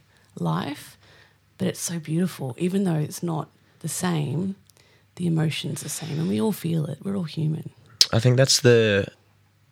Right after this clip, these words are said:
Speaker 2: the best part about sometimes people not even knowing what the song's about and just leaving it for their own interpretation to, to fit it into their own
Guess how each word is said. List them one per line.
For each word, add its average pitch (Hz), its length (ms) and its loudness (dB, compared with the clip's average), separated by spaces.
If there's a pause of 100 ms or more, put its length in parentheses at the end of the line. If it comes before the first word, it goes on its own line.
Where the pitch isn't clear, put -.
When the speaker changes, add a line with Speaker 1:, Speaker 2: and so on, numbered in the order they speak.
(140)
Speaker 2:
the 113 160 2
best 101 280 6
part 98 240 4
about 95 400 4 (720)
sometimes 98 1040 6 (1000)
people 110 240 6
not 107 160 6
even 101 240 4
knowing 90 300 4
what 90 120 0
the 98 80 0
song's 95 340 2
about 98 360 -2
and 95 160 0
just 98 180 4
leaving 98 300 4
it 95 260 0
for - 160 -2
their 95 160 4
own 92 160 4
interpretation 95 840 0
to, 92 280 -2 (120)
to - 100 -2
fit 104 260 2
it 92 80 2
into 95 280 4
their 90 220 6
own 92 340 4